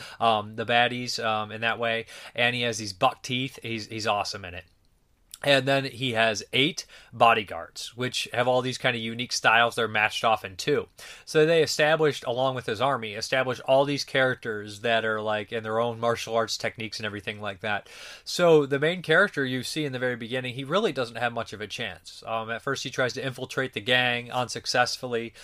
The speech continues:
and he gets hurt. But along the way, people help him, including Jackie Chan, where we get flashbacks of why he's willing to help him,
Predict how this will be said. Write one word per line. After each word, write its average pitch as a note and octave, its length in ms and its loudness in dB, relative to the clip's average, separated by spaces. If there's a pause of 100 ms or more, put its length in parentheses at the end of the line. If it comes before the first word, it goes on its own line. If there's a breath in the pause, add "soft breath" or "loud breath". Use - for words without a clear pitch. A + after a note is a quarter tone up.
(200 loud breath)
and A#2+ 320 0
he A#2 60 -6
gets A#2 200 -8
hurt. - 340 2
But C3 100 2
along C#3 280 2
the C#3 60 -4
way, C3 140 0
people A#2 280 -6
help A#2+ 240 0
him, G2 120 -8
including A2+ 380 -8
Jackie A2 360 -2
Chan, D3 440 -2 (200 loud breath)
where B2 100 -8
we A#2+ 80 -4
get A2 120 -8
flashbacks B2 680 2
of A2+ 80 -6
why B2 180 6
he's A#2+ 260 -8
willing A#2+ 220 -6
to A2+ 100 -4
help A2 280 -2
him, A2 220 -8